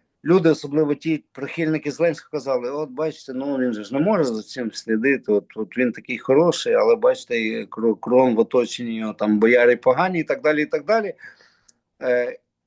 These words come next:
і вдалося ці скандали заглушати, але сума їх накопичувалась. А Міндічгейт — це найбільш гучний скандал, найбільш серйозний. І навіть якщо здається, що зараз все, проїхали, забули і так далі, і так далі,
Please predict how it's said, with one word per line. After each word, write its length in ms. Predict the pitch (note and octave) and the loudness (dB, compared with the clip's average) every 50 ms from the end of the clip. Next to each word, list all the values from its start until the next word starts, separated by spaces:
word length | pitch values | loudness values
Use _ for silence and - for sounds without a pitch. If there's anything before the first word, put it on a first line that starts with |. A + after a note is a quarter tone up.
| _ _ _ _ _ _ _ _ _ _ _ - | _ _ _ _ _ _ _ _ _ _ _ -12
і 280 | F3+ D#3+ E3 D#3+ D3+ D3+ | -8 -6 -6 -6 -8 -10
вдалося 460 | C#3+ A#2+ E3 E3+ F#3 G3+ G3 - - - | -4 0 2 4 4 4 2 2 -2 -8
ці 260 | - - D#3+ D#3 D3+ | -6 -2 -2 -2 -2
скандали 500 | - - - D3+ C#3+ D3+ D#3 D#3 D3+ C#3+ | -4 -4 -4 -2 2 2 2 2 2 0
заглушати, 720 | B2+ C#3 C3 A#2 B2+ B2+ - - G#3+ A3 G#3+ - D3+ C3 - _ | -2 -4 -6 -8 -10 -12 -6 -4 -4 -4 -4 -6 -10 -12 -12 _
але 500 | - C#3+ C3+ C#3 D3+ D#3+ F3+ F3+ E3+ - _ _ _ _ _ _ _ _ _ _ _ | -6 -4 -2 2 2 4 4 2 0 -4 _ _ _ _ _ _ _ _ _ _ _
сума 440 | - - - - F#3 F#3 F3+ F3 D#3 | -18 -14 -8 -4 -2 -2 0 0 -2
їх 200 | C#3+ C3+ - - | -2 -4 -6 -8
накопичувалась. 1000 | C#3 C3+ - - D3 - - F3+ D#3+ D#3+ - - G#2 F#2 F#2 F2+ F2 - - - - | -10 -6 -4 -4 -4 -2 0 -2 -2 -2 -4 -10 -10 -10 -10 -10 -12 -14 -20 -18 -8
А 200 | - - C3 B2 | -2 0 2 4
Міндічгейт — 640 | A#2+ C3+ D3+ D#3+ D3 C3 B2 A2+ - E3 F3 D#3 - | 6 8 8 6 6 4 2 2 4 4 4 4 2
це 100 | - C#3 | 2 2
найбільш 680 | C3 B2+ B2+ B2 C#3 E3+ D3 A#2 - - - - - _ _ - - | 4 4 4 4 2 2 2 0 -4 -10 -14 -16 -20 _ _ -16 -10
гучний 460 | - - C3 - - - D3 C3+ A2+ | -6 -6 -6 -2 2 2 4 4 4
скандал, 560 | - - - - G#2+ G#2+ A2 D#3 D#3+ D#3+ C#3+ - - - - - _ _ | 0 -2 -8 -8 -6 0 2 4 4 4 2 0 -8 -20 -20 -20 _ _
найбільш 320 | - B2 B2+ C3+ D#3 D3 - | -10 -6 0 2 2 2 2
серйозний. 500 | - D#3 D#3 F3+ G3+ G#3 D#3+ E3 D#3+ C#3+ _ _ _ _ - | 0 0 2 4 4 2 2 -2 -6 -8 _ _ _ _ -8
І 80 | - C#3 | -4 -2
навіть 260 | D#3 E3+ E3+ D#3+ D#3+ | 0 0 0 0 -2
якщо 240 | C#3+ - - - C#3+ | -6 -12 -10 -12 -12
здається, 460 | A#2+ A2 C3+ D3 D3 C#3 - - A2+ | -8 -4 -2 -2 -2 -2 -6 -10 -20
що 160 | - - A#2+ | -20 -18 -8
зараз 280 | G#2+ B2 C3 B2 A#2+ A2+ | -2 0 0 0 0 -2
все, 220 | - - D#3 C#3 | -2 0 0 0
проїхали, 640 | - - - B2+ C3+ C#3+ D3+ - - A#2 G#2+ G#2+ G#2 | 0 -2 -6 -4 -2 -2 -4 -4 -4 -8 -8 -8 -6
забули 480 | G2 A#2 A#2+ A#2+ C#3 C#3+ C#3 B2+ A#2+ | -4 -6 -6 -4 -4 -6 -4 -4 -6
і 40 | A2+ | -6
так 200 | A2 - A#2+ A#2 | -6 -6 -6 -2
далі, 240 | A#2+ D#3 D#3+ D#3 D3+ | 0 0 0 0 -2
і 40 | C#3+ | -6
так 200 | _ D3 C3 B2 | _ -12 -10 -4
далі, 320 | D#3+ F3+ F#3 F#3 F3 - | -2 -2 -2 -2 -6 -12